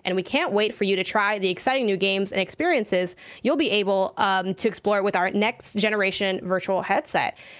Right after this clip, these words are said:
As we continue with our launch efforts, today we'd like to offer a quick peek at some of the user experience features you'll discover on P S V R two." And I feel like we've gotten so many <laughs> quick peeks, but here's another one.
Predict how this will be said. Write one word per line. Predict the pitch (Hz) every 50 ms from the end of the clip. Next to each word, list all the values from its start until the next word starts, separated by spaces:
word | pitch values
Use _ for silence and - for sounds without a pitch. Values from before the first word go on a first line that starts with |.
| - -
As | 226 220 214
we | 262
continue | 240 - 240 226 - 320 359 370 359 262 233 214 -
with | - 214 214
our | - 202 196 - - - _ _ -
launch | 240 240 285 311 - -
efforts, | 269 269 - 269 277 277 - -
today | - - - 226 247 240 240
we'd | 220 226 208
like | 214 208 -
to | -
offer | - 196 196 196 - - 208 202 -
a | 214 208
quick | 208 - - 415 427 - -
peek | - 381 359 214 - - - - - - - -
at | - -
some | - 277
of | 285 277
the | 254
user | 220 233 269 277 277 285 262
experience | 220 220 - - 240 233 233 233 226 220
features | - 233 208 - 214 208 185
you'll | 180 190 196
discover | 180 175 - 214 202 190 196
on | 175 175 175
P | - 196
S | 185 185
V | - 180
R | 165 170
two." | - - 214 202 196 185
And | 208 214
I |
feel | - 330
like | 359 330
we've | 302 254 226 196
gotten | 247 226 226 220 208 202 - - _ _ -
so | - - - 240 226
many | 233 226 214 208
<laughs> | - -
quick | 233 - - -
peeks, | - 208 208 - - 214
but | 202 247
here's | 311 415 427
another | 427 330 294 269 233 202
one. | 185 170 170